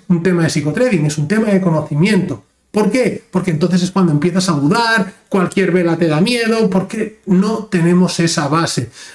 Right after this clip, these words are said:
Eh, encuentro, eh, que hay muchísima carencia en general en conocimientos de volumen. Estudia el volumen, el volumen es lo más importante en el trading.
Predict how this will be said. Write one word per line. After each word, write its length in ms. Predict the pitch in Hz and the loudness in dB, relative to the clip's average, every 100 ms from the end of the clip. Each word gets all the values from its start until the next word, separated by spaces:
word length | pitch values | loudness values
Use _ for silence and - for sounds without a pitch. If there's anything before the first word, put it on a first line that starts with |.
| - | -12
Eh, 480 | 185 185 185 185 - | -2 2 2 0 0
encuentro, 800 | 185 185 - 233 240 254 240 240 190 | 0 0 0 0 2 0 0 0 0
eh, 600 | 190 185 180 175 180 185 | 2 4 4 2 -2 -2
que 140 | 190 | -2
hay 300 | 196 220 233 | 0 0 0
muchísima 840 | 233 190 185 190 240 220 226 226 214 | 2 4 4 2 -2 -2 -2 -2 -2
carencia 800 | 170 190 196 190 214 208 202 - _ | 0 2 2 2 0 0 -2 -8 _
en 280 | 180 175 185 | 0 0 -2
general 520 | - 151 151 165 180 | -2 0 2 2 2
en 80 | 180 | 2
conocimientos 840 | 170 156 160 151 170 185 190 165 | 2 0 0 2 2 2 2 2
de 120 | 180 | 2
volumen. 640 | 175 160 180 220 196 139 - - - _ | 2 2 2 2 2 0 -6 -16 -20 _
Estudia 760 | 185 180 - - 220 226 226 | -2 0 -2 0 0 2 0
el 80 | 214 | 2
volumen, 540 | 185 175 240 233 208 185 | 2 2 2 2 2 2
el 100 | 180 | 4
volumen 400 | 180 202 233 220 | 2 2 0 0
es 180 | 208 | 0
lo 220 | 202 226 185 | 0 0 2
más 500 | 170 233 277 254 208 | 2 2 0 0 2
importante 920 | 185 170 151 170 175 185 185 151 - _ _ | 2 2 -2 0 2 2 2 -2 -6 _ _
en 180 | 185 170 | 0 2
el 140 | 156 | 2
trading. 500 | 160 208 202 190 147 | 0 2 2 2 0